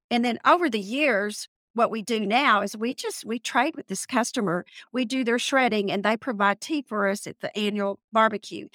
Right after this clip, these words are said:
And we do anywhere, depending on how hot it is, we do anywhere from a thousand cups to two thousand cups of tea. And when you look at the crowd,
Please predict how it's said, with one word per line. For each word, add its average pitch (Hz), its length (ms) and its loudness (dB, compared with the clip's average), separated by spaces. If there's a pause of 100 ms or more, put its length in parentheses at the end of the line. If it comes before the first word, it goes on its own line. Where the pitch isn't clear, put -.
(260)
And 233 180 2
we 311 200 4
do 233 380 0
anywhere, 247 640 4
depending 302 420 0
on 220 120 4
how 214 220 2
hot 240 320 4
it 208 160 0
is, 190 340 -2 (400)
we 240 140 0
do 220 260 -2 (100)
anywhere 240 640 4
from 196 520 0 (480)
a 208 100 -2 (100)
thousand 285 680 4
cups 285 400 0
to 214 140 -8
two 269 240 -4
thousand 247 440 2
cups 214 360 -4
of - 160 -8
tea. 233 480 -2 (420)
And 220 220 0 (420)
when 254 200 2
you 240 180 2
look 285 260 4
at - 120 0
the 208 80 -6
crowd, 226 680 2